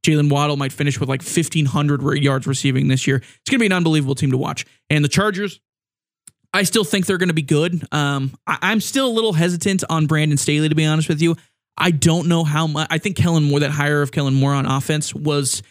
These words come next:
a fantastic hire for them. I think he's gonna do great things for Justin Herbert. He wasn't great,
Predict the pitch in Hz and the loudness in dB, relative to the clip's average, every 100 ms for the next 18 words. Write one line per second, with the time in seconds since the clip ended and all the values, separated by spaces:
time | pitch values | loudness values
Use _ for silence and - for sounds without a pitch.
0 | _ _ - 202 - 139 131 - - 156 | _ _ -2 -2 0 -2 -2 -2 -2 0
1 | - - 147 - 147 139 143 151 156 160 | 0 0 -2 -2 -2 -2 -2 -2 0 0
2 | 160 139 143 151 131 143 131 135 - 143 | 0 -2 0 0 2 0 0 -2 0 0
3 | 139 139 139 139 143 - 147 143 156 156 | 0 0 0 0 -2 0 0 2 0 -2
4 | - - _ 143 151 185 196 156 156 165 | -6 -18 _ 2 4 2 0 0 0 0
5 | - - | -2 -10